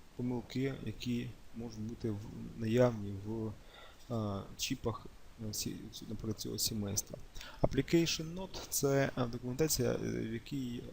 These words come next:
описуються певні, ну,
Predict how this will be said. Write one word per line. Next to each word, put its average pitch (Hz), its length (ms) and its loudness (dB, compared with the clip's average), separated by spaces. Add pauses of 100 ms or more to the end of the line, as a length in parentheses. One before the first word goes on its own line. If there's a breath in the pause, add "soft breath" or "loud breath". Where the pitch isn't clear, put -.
описуються - 500 -2 (100)
певні, 120 580 4 (960 loud breath)
ну, 113 480 -2